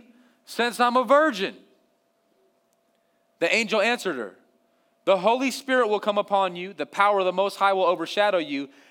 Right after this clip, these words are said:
Therefore, the child to be born will be called Holy, the Son of God. And behold, your relative Elizabeth in her old age has also conceived a son,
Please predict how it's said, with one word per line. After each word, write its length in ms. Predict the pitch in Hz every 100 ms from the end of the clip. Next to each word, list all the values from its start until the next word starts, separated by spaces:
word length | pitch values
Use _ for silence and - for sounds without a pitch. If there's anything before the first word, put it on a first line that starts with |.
| _
Therefore, 580 | 131 180 208 220 214 185
the 100 | 156
child 560 | - 208 202 208 185 185
to 100 | 165
be 160 | 156
born 400 | 127 190 202 190
will 140 | 170 160
be 160 | 160
called 440 | - 180 165 156 131 - _ _
Holy, 520 | - 208 214 170 127
the 140 | 110 123
Son 220 | - 165
of 120 | 151
God. 360 | 135 117 95 92 - _ _ _ _ _ _ _ -
And 140 | 147
behold, 440 | 170 165 202 190 147
your 120 | 165
relative 480 | 202 214 - 170 156
Elizabeth 500 | 180 185 165 147 143
in 140 | 156
her 200 | 156 151
old 280 | 160 185 165
age 400 | 190 170 147 151
has 220 | 151 147
also 340 | - 202 - 165
conceived 460 | 147 - 143 135
a 60 | 139
son, 420 | - 143 131 147